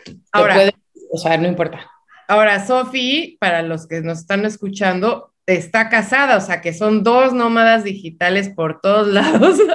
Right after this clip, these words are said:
Speaker 2: <laughs>
Speaker 1: Exacto. Y
Speaker 2: Sí.
Speaker 1: también
Speaker 2: Ajá.
Speaker 1: O sea, mi esposo tiene un trabajo formal, ¿no? Él más bien está trabajando remoto, ¿no?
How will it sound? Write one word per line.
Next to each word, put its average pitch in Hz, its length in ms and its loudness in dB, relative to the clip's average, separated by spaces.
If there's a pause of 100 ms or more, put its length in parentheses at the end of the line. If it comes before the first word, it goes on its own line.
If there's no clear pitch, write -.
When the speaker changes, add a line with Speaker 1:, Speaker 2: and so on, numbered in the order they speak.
(120)
Speaker 2:
<laughs> 269 300 0
Speaker 1:
Exacto. 220 1000 2 (120)
Y 240 160 4
Speaker 2:
Sí. 240 80 4
Speaker 1:
también 269 840 2 (240)
Speaker 2:
Ajá. 180 260 -10
Speaker 1:
O 226 60 4
sea, 226 260 2
mi 220 140 4
esposo 233 680 2
tiene 214 240 4
un 208 100 2
trabajo 208 1000 2 (260)
formal, 220 640 0
¿no? 214 260 0
Él 196 220 0
más 196 220 -2
bien 190 260 -2
está 190 320 -6
trabajando 185 520 0
remoto, 202 540 -2
¿no? 170 420 -6